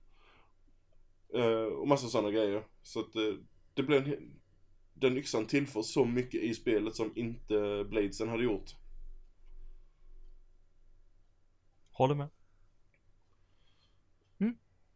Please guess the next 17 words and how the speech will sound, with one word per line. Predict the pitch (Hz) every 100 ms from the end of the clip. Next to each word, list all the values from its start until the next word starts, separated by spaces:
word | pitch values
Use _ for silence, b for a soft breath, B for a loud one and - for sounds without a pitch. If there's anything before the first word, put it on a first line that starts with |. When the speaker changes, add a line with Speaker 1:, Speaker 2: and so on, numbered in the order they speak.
| - _ _
Speaker 3:
Jag | 180
håller | 156 165
också | 180 -
med. | 165 160 _ _ - _ _ _ _ -
På | 170
det. | 165 131 - - - _ _ _ _ - - _ _ - B B B B
Speaker 2:
Vad, | 131 143 135
vad, | 135 139 127 - B B -
vad | 127
överenskommande | 131 147 139 - 120 120 151
vi | 185
var | 151 113
idag. | 113 113 - _ b b b b b b b _ _ _ _ _ _ -
Speaker 1:
Ja, | 135 120 123
nu | 165
är |
det | 123